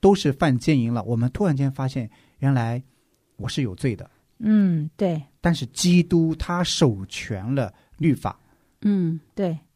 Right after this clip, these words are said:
Speaker 1: 哇，所以从这个角度去指向基督。嗯，
Speaker 2: 嗯。
Speaker 3: 嗯。
Speaker 1: 这是非常好的一个视角。那，呃，我们就要来问第四个问题了。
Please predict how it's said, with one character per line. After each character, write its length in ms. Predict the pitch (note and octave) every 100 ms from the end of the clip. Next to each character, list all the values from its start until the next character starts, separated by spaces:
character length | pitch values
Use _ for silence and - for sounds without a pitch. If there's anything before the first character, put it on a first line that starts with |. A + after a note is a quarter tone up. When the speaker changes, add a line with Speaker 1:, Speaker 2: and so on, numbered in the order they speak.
| _ _ _ _ _
Speaker 1:
哇， 220 | A#2+ A2 G2
所 200 | - -
以 160 | D#3+ C#3+
从 360 | C3+ - B2 C#3+
这 100 | D3 G3+
个 100 | C#3
角 260 | - F2+ G2
度 260 | D3 A#2+
去 320 | A2 - B2+
指 220 | G#2 - F#2
向 200 | A#2+ G#2
基 200 | - G2
督。 180 | G2+ - _ _ _
嗯， 280 | B2 E3+ E3 C#3+ _ _
Speaker 2:
嗯。 160 | A3 F3+
Speaker 3:
嗯。 20 |
Speaker 1:
这 80 | D#3
是 220 | - A#2
非 260 | - G3
常 220 | G3+ C#3+ C3
好 220 | - F2+
的 100 | G#2+
一 80 | G#2
个 140 | G#2+
视 240 | - C#3
角。 200 | A2+ G2+ - _ _ _ _ -
那， 200 | C#3 G2 - _ _ _ _
呃， 180 | G#2+ G2+
我 120 | A2+
们 160 | G#2+ A2+
就 140 | C3
要 80 | A2
来 120 | F#2+
问 200 | G2+ A2+
第 100 | G#2
四 160 | A2+ E3
个 140 | B2+
问 120 | A#2
题 140 | A2 G#2
了。 180 | G2